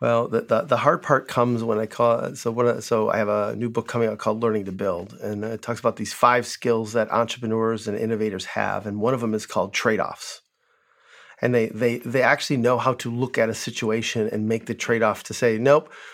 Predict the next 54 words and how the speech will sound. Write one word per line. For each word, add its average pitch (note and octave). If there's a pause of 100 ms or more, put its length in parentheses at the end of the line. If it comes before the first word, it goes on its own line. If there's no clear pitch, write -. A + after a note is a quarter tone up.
(180)
we're D3
gonna D3
actually C3
not C#3
make C3+
it A2+
perfect -
like A#2+
QuickBooks, C3
but A2+
we're A#2+
gonna A#2
actually A#2
make A2
it G#2
easier A#2
to G#2+
do G#2+
this." - (160)
And A2+
so A#2
it's G#2+
one C3+
of C3+
those A#2+
things A#2+
where A#2
it's G#2+
like, A2 (640)
like B2 (180)
I C3+
always C3+
talk C3+
about, A#2+
like, A#2+
I D3
wanna G3+
design B2+
a B2
product B2+ (100)
for C#3+
the B2
complaints. B2+ (380)
I D3
actually D3+
wanna C3+
design A#2+
the A#2
complaints A2+
that G2
I G2+
want G2+
to -
happen. -